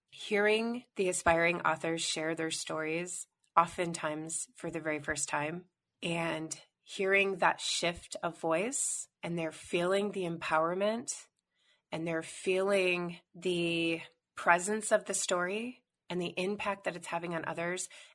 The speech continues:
and then for them to allow themselves to be open to receiving the feedback is monumental. You can feel the shift within them through that experience. And I don't know if there's anything more powerful than that.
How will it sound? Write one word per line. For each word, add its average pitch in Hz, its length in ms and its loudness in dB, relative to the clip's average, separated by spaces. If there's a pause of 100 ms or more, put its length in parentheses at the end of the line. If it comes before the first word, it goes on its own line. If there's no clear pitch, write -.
and 196 180 0
then 240 260 6
for 254 180 -4
them 190 320 2
to 180 300 -2
allow 180 560 4
themselves 175 760 -2
to - 160 -10
be 165 320 -8
open 196 440 -4
to 190 180 -10
receiving 175 800 -4
the 160 120 -8 (140)
feedback 208 640 -6 (140)
is 165 800 -2 (260)
monumental. 165 800 -6
You 202 160 -2
can 202 280 0
feel 180 720 2 (220)
the 175 60 -8
shift - 600 -2
within 170 320 -4
them 156 260 -6 (240)
through 196 200 6
that 175 160 2
experience. - 760 -6 (200)
And 202 140 2
I 196 140 4
don't 233 200 2
know 208 180 4
if 202 140 0
there's 185 200 -4
anything 175 400 -4
more 165 180 -2
powerful 156 520 -8
than 160 160 -14
that. 160 240 -12